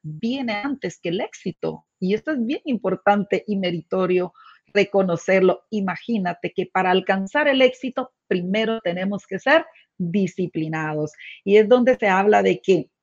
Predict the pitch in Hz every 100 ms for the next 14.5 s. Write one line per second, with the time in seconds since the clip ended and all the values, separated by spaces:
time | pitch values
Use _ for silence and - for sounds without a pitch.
0 | _ _ _ _ _ 202 196 247 254 -
1 | 208 - 233 240 202 208 226 220 185 185
2 | 240 226 _ - 180 - 294 349 330 277
3 | 214 190 - - - 403 220 175 - -
4 | - - 214 220 254 247 247 247 277 -
5 | 190 202 226 226 202 185 180 190 196 208
6 | 185 - 196 185 196 285 285 208 175 -
7 | 240 - _ - 220 226 254 214 - -
8 | 175 160 160 - 220 165 160 196 226 175
9 | 165 180 - _ _ _ 196 170 156 _
10 | - - 180 170 139 - _ - 226 254
11 | - 247 208 185 262 294 294 220 185 185
12 | 170 165 160 - 226 220 233 180 170 165
13 | 180 - 196 _ _ - 180 175 170 151
14 | 156 165 180 208